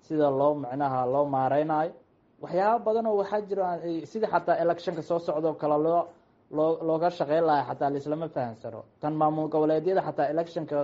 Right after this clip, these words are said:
maamul goboleedyada doorka ku yeelanaysa dowladda dhexe la islama fahansano. Wax badanaa jiro. Waxa aan ka hadlayna waxaa waaye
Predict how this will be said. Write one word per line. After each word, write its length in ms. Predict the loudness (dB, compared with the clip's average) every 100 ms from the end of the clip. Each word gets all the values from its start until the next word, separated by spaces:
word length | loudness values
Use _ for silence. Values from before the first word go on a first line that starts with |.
| -4 -8
maamul 260 | -4 -4
goboleedyada 500 | 0 2 2 2 0
doorka 280 | 0 -2 -2
ku 100 | -4
yeelanaysa 560 | 0 2 2 0 -2 -4 -6 -12 _ -4
dowladda 320 | 0 2 0
dhexe 240 | 0 0
la 80 | 0
islama 280 | 0 0 0
fahansano. 440 | 0 -2 -2 -8 -4
Wax 160 | -4 0
badanaa 320 | 2 2 2 0
jiro. 240 | -2 -8 -12 _ _ _ _
Waxa 220 | 0 0
aan 200 | 2 0
ka 80 | -2
hadlayna 420 | 0 2 4 4
waxaa 300 | 2 2 2
waaye 400 | 4 4 4 2